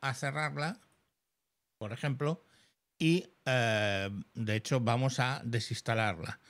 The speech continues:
para, up, para que no, para que no provoque problemas. Vale, y en vez de esto, ahora nos vamos a Safari, que lo tengo por aquí, ¿vale?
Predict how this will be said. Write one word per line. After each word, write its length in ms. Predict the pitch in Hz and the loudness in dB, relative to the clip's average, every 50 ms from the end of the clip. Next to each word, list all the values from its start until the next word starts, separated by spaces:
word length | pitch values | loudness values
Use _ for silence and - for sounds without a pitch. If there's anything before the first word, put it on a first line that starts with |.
| - _ _ _ _ | -20 _ _ _ _
para, 260 | - 113 107 - - - | 0 0 0 -2 -2 -2
up, 180 | 131 131 127 - - - - - - - - - | -2 -2 -2 -6 -12 -16 -14 -14 -14 -16 -16 -8
para 240 | - 107 104 107 98 | -4 -2 -2 -2 -2
que 120 | 101 101 | -2 0
no, 540 | 113 117 117 113 113 110 107 104 101 95 - - | 0 2 4 4 4 4 2 2 0 -2 -4 -2
para 160 | - 110 104 | -2 -2 0
que 100 | 107 113 | 0 0
no 180 | 120 123 110 - | 0 0 0 0
provoque 440 | - 113 113 110 110 107 - 113 | 0 0 0 0 0 0 -2 -4
problemas. 680 | 101 - 98 95 104 107 101 95 92 95 - - - - - _ _ | -4 -4 -4 -4 -2 -2 -2 -2 -4 -6 -6 -8 -12 -18 -20 _ _
Vale, 360 | - 139 127 117 90 - - _ - | 0 2 2 0 -2 -6 -10 _ -2
y 80 | 143 | -2
en 120 | 135 135 135 | 0 2 2
vez 140 | 147 151 | 0 2
de 160 | 143 147 151 165 | 2 2 0 0
esto, 380 | 165 - - 208 214 240 269 - | -2 -2 0 2 2 2 0 0
ahora 300 | - 131 135 139 143 135 | 0 2 4 4 4 4
nos 160 | 127 117 107 107 | 2 0 0 0
vamos 320 | 123 123 123 123 120 - | 0 0 0 0 0 0
a 80 | 123 117 | -2 0
Safari, 640 | - 135 123 - 170 175 175 190 196 240 - - - - - - - - - - - - - - | 0 -2 0 2 2 4 4 2 0 -2 -4 -8 -14 -20 -20 -20 -18 -16 -16 -16 -18 -18 -12 -8
que 80 | 113 107 | -6 -6
lo 100 | 107 101 | -6 -4
tengo 220 | 117 110 113 110 | -4 -4 -4 -4
por 140 | 120 131 139 | -2 0 0
aquí, 360 | 143 143 147 180 190 208 214 - _ _ - - _ _ _ _ _ _ _ _ _ _ _ _ _ _ _ _ _ _ _ _ _ _ _ _ _ _ _ | 0 0 -2 -2 -2 -2 -4 -10 _ _ -20 -20 _ _ _ _ _ _ _ _ _ _ _ _ _ _ _ _ _ _ _ _ _ _ _ _ _ _ _
¿vale? 320 | 123 110 123 147 185 226 | -8 -8 -6 -6 -8 -12